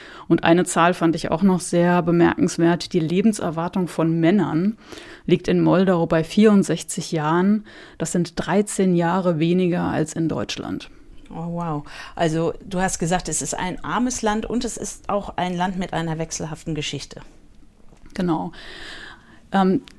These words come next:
Speaker 1: das Land gehörte seit dem neunzehnten Jahrhundert erst zum russischen Kaiserreich, dann zu Rumänien und später dann zur Sowjetunion. Ich habe schon gesagt, als eigenständiger Staat existiert die Republik Moldau seit neunzehnhunderteinundneunzig.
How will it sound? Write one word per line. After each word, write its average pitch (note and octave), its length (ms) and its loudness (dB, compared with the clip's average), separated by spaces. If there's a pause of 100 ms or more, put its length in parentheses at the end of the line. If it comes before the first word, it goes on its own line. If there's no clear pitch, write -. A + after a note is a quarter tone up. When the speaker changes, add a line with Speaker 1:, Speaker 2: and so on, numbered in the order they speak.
(120)
Speaker 1:
das - 160 2
Land G#3+ 400 6 (140)
gehörte G3 600 6
seit E3+ 280 6
dem G3 100 6
neunzehnten G3 460 4
Jahrhundert G3 560 4
erst - 340 2
zum E3+ 420 2
russischen E3+ 540 -2
Kaiserreich, G#3 1040 0 (240)
dann - 280 0
zu - 140 -2
Rumänien G#3+ 840 8
und F3+ 200 0
später F3+ 380 2
dann E3 380 2
zur E3+ 260 -2
Sowjetunion. A3+ 800 4
Ich G3 100 0
habe F#3+ 100 -2
schon F3 160 0
gesagt, D#3+ 320 -2
als - 140 -6
eigenständiger F3 800 0
Staat E3 420 -2
existiert E3+ 520 -2
die E3+ 60 0
Republik D#3 460 -2
Moldau D#3+ 400 0
seit D#3 220 -2
neunzehnhunderteinundneunzig. D#3+ 1600 0